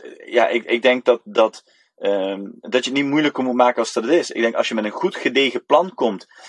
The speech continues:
waarin je genoeg variatie aan kan bieden, want dat is wel belangrijk. Vaak komen dan, "Ja, ik kan dan, eh, over bewegen praten."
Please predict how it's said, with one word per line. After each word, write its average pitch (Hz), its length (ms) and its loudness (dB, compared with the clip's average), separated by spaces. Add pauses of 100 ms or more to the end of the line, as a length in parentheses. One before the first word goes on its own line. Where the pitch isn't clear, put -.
(100)
waarin 123 200 0
je 123 60 0
genoeg 123 200 -4
variatie 110 560 2
aan 143 140 2
kan 143 120 -2
bieden, 147 120 -2
want 143 120 -6
dat 123 100 6
is - 60 -6
wel 127 120 4
belangrijk. 120 380 2
Vaak - 280 2
komen 143 240 0
dan, 139 180 2 (200)
"Ja, 135 220 4
ik 151 160 2
kan 151 200 4
dan, 143 280 2
eh, - 220 4
over 127 240 0
bewegen 135 400 2
praten." - 520 -2